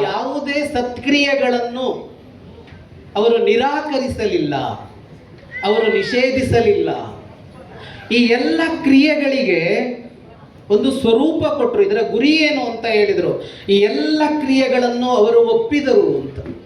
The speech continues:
ಚಿತ್ತಸ್ಯ ಶುದ್ಧಯೇ ಕರ್ಮ ಅಂತ ಕರೆದರು. ಈ ಎಲ್ಲ ಕರ್ಮಗಳನ್ನ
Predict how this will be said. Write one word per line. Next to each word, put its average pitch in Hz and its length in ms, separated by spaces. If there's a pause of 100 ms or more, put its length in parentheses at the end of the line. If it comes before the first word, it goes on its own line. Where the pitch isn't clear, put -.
(1300)
ಚಿತ್ತಸ್ಯ 226 580
ಶುದ್ಧಯೇ 196 880
ಕರ್ಮ 226 540 (440)
ಅಂತ 151 180
ಕರೆದರು. 196 640 (320)
ಈ 226 40
ಎಲ್ಲ 254 320 (160)
ಕರ್ಮಗಳನ್ನ 277 640